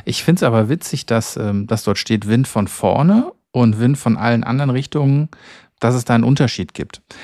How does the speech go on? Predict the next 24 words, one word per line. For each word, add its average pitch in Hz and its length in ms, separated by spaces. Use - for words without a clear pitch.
Weil 107 280
ich 117 100
bin 123 160
mal 131 240
mit, 120 220
äh, 101 160
ich - 420
sag 113 240
mal, 131 80
einer 113 220
Koryphäe 135 800
der 143 160
Hubschrauberfliegerei, 120 1120
äh, 113 80
unterwegs 107 600
gewesen 107 580
und 110 160
der 113 120
hat 143 160
mir 156 80
in 147 80
den 135 120
Bergen 131 320
gesagt, 131 400